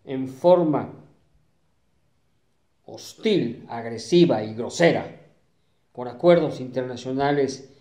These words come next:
para cuidar el planeta que México ha firmado con organizaciones del mundo hoy respetadas y que afortunadamente hoy incluso los Estados Unidos han regresado otra vez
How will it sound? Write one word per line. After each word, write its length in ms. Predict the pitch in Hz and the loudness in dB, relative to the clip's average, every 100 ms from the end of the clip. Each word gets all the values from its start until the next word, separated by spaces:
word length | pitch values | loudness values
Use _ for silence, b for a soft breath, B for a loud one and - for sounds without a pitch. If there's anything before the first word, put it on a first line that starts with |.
| B | B
para 240 | 131 123 - | -10 -10 -6
cuidar 300 | 131 143 151 | 0 4 4
el 140 | - | 2
planeta 480 | 127 117 120 120 117 | -4 -4 -4 -4 -6
que 120 | 123 | -4
México 600 | 135 151 139 135 127 B B B B - | -4 -4 -6 -10 -10 B B B B -8
ha 120 | 151 | -8
firmado 1040 | 151 - 139 131 147 151 143 127 120 - | -6 -4 -2 0 2 2 2 0 -4 -14
con 500 | - 131 123 - - _ _ 135 | -6 -4 -4 -8 -20 _ _ -6
organizaciones 800 | 123 123 123 120 - 143 135 | -4 -6 -10 -10 -4 -4 -2
del 120 | 120 120 | -4 -4
mundo 320 | 135 131 135 | -4 -2 0
hoy 260 | 135 143 | 2 2
respetadas 760 | 120 117 - 120 139 139 139 113 | 0 -6 -10 -8 -2 -2 -2 -6
y 20 | 120 | -8
que 140 | 131 | -10
afortunadamente 840 | - 131 123 147 165 180 160 165 143 | -6 -6 -4 -2 0 2 0 0 0
hoy 280 | 165 170 B B B | 0 0 B B B
incluso 460 | 139 262 247 277 185 | -8 -2 0 2 0
los 180 | 143 | -2
Estados 440 | 123 123 147 135 127 | -6 -4 -2 -2 -4
Unidos 400 | 117 127 120 110 | -4 -4 -6 -8
han 180 | 110 107 B B | -12 -12 B B
regresado 520 | 120 123 117 127 135 | -4 -2 -2 0 0
otra 240 | 135 131 117 | 0 -2 -6
vez 360 | 123 117 - | -6 -8 -16